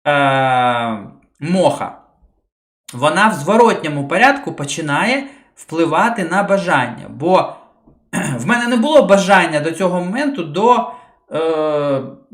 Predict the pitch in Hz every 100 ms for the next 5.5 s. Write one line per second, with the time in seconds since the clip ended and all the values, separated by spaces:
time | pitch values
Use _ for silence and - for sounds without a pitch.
0 | - _ 214 262 233 226 190 139 170 180
1 | 226 190 180 185 180 160 170 139 - 175
2 | 202 170 165 143 180 175 139 117 110 113
3 | - - 190 190 220 285 294 240 220 -
4 | 185 180 170 160 156 - 156 117 104 98
5 | - - 151 160 156